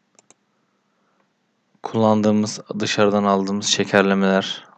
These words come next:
onlar da tehlike arz etmekte. Ee, her şeyin içinde boya maddesi olarak bunlar kullanılıyor. Dikkat edilmesi gereken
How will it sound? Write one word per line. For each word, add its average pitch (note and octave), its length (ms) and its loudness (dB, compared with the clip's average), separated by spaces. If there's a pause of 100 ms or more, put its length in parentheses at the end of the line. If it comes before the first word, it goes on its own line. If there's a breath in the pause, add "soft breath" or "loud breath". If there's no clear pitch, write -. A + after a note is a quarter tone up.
onlar F#2+ 360 -2
da F#2+ 80 -4
tehlike F#2+ 420 -4
arz F#2 200 0
etmekte. G2 560 -8 (1500)
Ee, F#2 680 -8 (340 loud breath)
her A2 200 2
şeyin G2 280 -2
içinde G2+ 460 -6 (280)
boya G#2 220 2
maddesi G2 460 -4
olarak G2 320 -4
bunlar G2+ 320 -4
kullanılıyor. G2 600 -6 (2750)
Dikkat G2 300 -4
edilmesi F#2 480 -10
gereken G#2+ 480 -4